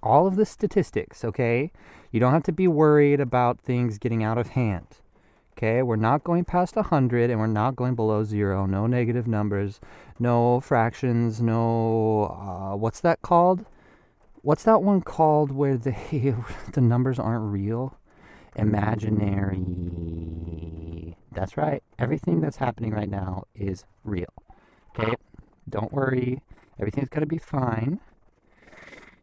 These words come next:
And I know I say this all the time, <laughs> but, uh, everything's gonna be just, just peachy keen now, and you don't have to worry. So, I know a couple of you were talking the other day about how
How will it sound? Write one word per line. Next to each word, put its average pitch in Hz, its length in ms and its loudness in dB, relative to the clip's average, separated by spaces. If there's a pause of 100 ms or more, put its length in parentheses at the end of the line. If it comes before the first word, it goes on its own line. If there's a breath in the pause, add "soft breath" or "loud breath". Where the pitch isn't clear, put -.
(140)
And 110 100 0
I 104 40 0
know 110 160 2
I 151 80 2
say - 180 -4
this 294 180 -4
all 320 100 -2
the 349 60 0
time, 339 640 -2 (260)
<laughs> - 280 -12
but, - 380 2 (120)
uh, 392 140 2 (520 loud breath)
everything's 403 460 2
gonna 381 180 2
be 370 160 6
just, - 460 -6
just 330 320 -2
peachy 277 280 0
keen 123 420 0
now, 104 360 0
and 117 100 -2
you 127 80 0
don't 165 160 4
have 214 140 0
to 262 80 0
worry. 139 340 -2 (600)
So, - 340 2 (1000)
I 143 60 0
know 147 120 4
a 175 100 2
couple 185 280 -2
of 202 100 0
you 156 300 2
were 135 280 0
talking 127 480 -2
the 123 140 0
other 113 180 -2
day 104 440 -2
about 98 380 -4
how 101 440 -6